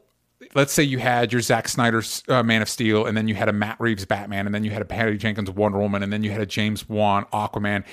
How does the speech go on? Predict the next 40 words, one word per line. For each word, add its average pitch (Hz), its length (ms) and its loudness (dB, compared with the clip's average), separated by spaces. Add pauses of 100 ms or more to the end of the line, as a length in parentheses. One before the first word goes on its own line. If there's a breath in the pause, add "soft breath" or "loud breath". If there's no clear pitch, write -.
(160 loud breath)
and 123 140 2
then 143 100 2
you 135 100 0
could - 160 0
look 135 360 2
at 139 80 0
that 120 200 2
and 110 60 -6
be, 113 260 2 (220)
be 120 140 2
like, 104 240 2
"Okay, 120 200 0
what 113 380 2
of 156 120 -2
this 135 200 0
is 117 100 -4
working? 101 680 -2 (640 soft breath)
Which 127 260 4
of 170 100 2
these 156 160 2
people 147 340 2
can 127 200 -2
we 117 100 0
tap 120 340 -2
to 139 100 0
do 117 160 2
our 107 100 2
Justice - 480 -4
League 92 180 -8
movie?" 85 480 -8 (320 loud breath)
You 143 140 4
know 151 60 8
what 143 40 6
I 135 40 4
mean? 139 120 4
You 135 60 -2
can 151 160 0
test - 560 2
the 123 80 4
waters. 95 640 -2